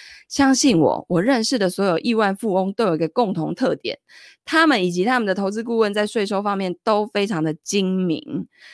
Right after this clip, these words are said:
他们知道重要的不是他们赚多少钱，而是他们能拿到多少钱。真正到手的钱才是真金白银呐。好，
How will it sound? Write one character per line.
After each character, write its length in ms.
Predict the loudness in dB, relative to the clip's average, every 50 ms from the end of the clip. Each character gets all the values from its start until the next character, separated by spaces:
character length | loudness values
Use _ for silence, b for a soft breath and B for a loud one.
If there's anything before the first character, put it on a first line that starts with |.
| B B
他 140 | B 0 0
们 120 | 2 2 0
知 120 | 0 0
道 160 | 0 2 0
重 280 | 0 0 0 0 0 2
要 160 | 2 2 2
的 100 | 0 0
不 180 | -2 -2 -4 -4
是 120 | -2 -2
他 120 | -2 0
们 140 | 0 -2 -2 -2
赚 380 | 0 2 2 2 2 0 -2 -4
多 280 | -4 -2 0 0 0
少 280 | 0 0 -2 -2 -4 -4
钱， 420 | -8 -8 -8 -6 -6 -8 -8 -10 B B B B B B B
而 180 | -2 0 0 0
是 180 | 0 0 -2
他 160 | 0 0 0
们 180 | 0 0 0 0
能 280 | 0 0 0 0 -2 -2
拿 240 | -2 -2 -4 -4
到 320 | -2 0 2 2 2 0 -2
多 240 | _ -2 0 0 0
少 200 | 0 -2 -2 -4
钱。 380 | -4 -6 -6 -6 -8 -8 -12 b b b b b b b b
真 340 | -2 0 2 4 4 4 2
正 360 | 2 2 2 2 0 -2 -4 _
到 240 | 2 2 4 4 2
手 220 | 2 0 -4 -4
的 140 | -4 -4 -6
钱 560 | -6 -8 -8 -8 -6 -6 -6 -4 -4 -6 -6 _ _ _ _ -20
才 280 | -14 -10 -6 -6 -4
是 260 | -4 -4 -4 -4 -4
真 300 | -6 -4 -4 -4 -2 -2
金 300 | -4 -2 -2 -2 -2 -2
白 320 | -2 -2 -4 -2 0 0 0
银 340 | 0 0 0 0 0 0 0
呐。 240 | 0 0 -2 -4 -10 _ _ _ _ _ _ _
好， 280 | -6 -4 -4 -4 -6